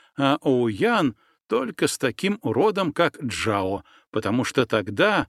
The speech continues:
он с особой силой ощущал свою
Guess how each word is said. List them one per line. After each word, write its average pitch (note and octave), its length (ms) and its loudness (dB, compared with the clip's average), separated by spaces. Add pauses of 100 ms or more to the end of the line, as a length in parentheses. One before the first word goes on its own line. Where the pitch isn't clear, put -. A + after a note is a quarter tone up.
(160)
он G#3 280 0
с - 120 -4
особой E3 560 0
силой F#3 460 -2
ощущал - 680 -2
свою A2 560 -2